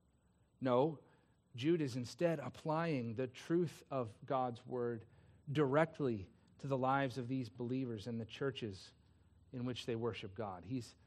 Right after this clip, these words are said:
using the word of God as a scalpel to cut away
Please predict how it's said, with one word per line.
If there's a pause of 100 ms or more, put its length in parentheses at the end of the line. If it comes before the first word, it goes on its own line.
(360)
using
the
word (100)
of
God
as
a
scalpel (560)
to
cut
away